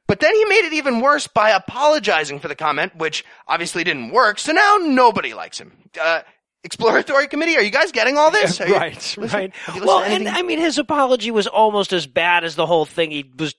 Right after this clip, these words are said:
Speaker 2: apologizing for. He basically said, "I'm sorry if the words I chose to describe my antiquated, unscientific, naked bigotry offended you. I should have described it with better words."
Speaker 1: <laughs> Right.
Speaker 2: And then he went on to say, "But at least we can all agree that transgendered aren't humans." Am I right?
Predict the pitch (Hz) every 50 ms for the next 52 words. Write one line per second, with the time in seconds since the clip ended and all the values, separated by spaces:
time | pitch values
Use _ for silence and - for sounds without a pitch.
0 | _ _ - 147 147 - 147 151 156 156 156 147 139 147 139 135 143 147 151 -
1 | 165 143 - - - - - 277 226 320 330 320 - 320 262 277 254 - 254 226
2 | 185 - - - _ _ _ _ - 190 202 208 - - 247 277 330 349 320 254
3 | - - 233 208 185 214 233 226 190 208 202 180 - 202 214 202 - 202 175 165
4 | 165 - - - 214 220 214 190 175 160 135 180 202 202 - 196 - 202 196 185
5 | 175 165 170 185 190 - 202 190 185 170 - 202 170 185 156 143 156 180 208 196
6 | 196 170 143 131 190 180 190 - 185 185 165 147 - - 190 175 160 156 135 131
7 | 123 117 - - 156 180 165 - - 311 349 320 214 208 185 - - - 202 190
8 | 202 170 190 147 139 139 - - 160 160 151 143 135 123 131 113 92 85 - -
9 | 160 - 220 - - - - - - - - - - 294 - - - - 262 262
10 | 302 339 370 392 349 320 302 311 330 370 381 370 330 - 294 277 202 190 339 359
11 | 349 320 311 339 359 370 - 277 320 262 254 262 254 233 220 226 220 226 240 226
12 | 180 175 - - 277 269 240 208 170 - - - 240 233 220 202 190 180 165 160
13 | 151 143 135 135 - 185 196 175 160 151 143 143 175 226 247 247 240 254 247 247
14 | 247